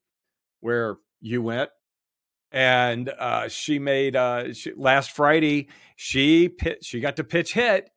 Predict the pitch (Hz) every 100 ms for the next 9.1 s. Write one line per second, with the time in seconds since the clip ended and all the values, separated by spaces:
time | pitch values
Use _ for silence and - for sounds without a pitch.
0 | _ 165 143 143 143 139 135 131 139 113
1 | 117 123 143 120 135 160 190 117 107 92
2 | 85 - 127 113 107 107 110 110 110 107
3 | 104 135 101 107 107 117 - 107 101 113
4 | 131 147 _ _ _ _ - 113 113 117
5 | 120 120 - 117 117 120 120 120 _ _
6 | _ _ _ 123 113 135 117 120 107 -
7 | 131 143 - - 143 147 147 151 147 135
8 | 127 - 143 143 143 - 151 190 - -
9 | 180